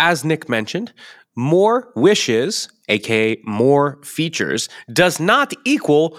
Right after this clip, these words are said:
more gifts and does not equal more meetings.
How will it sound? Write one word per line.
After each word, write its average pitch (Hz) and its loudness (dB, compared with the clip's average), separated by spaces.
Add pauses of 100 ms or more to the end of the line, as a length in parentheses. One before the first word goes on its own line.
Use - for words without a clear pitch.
(140)
more 175 4
gifts 151 0 (120)
and 143 0
does 127 -2
not 156 -2 (140)
equal 151 -2 (140)
more 90 -2
meetings. - -6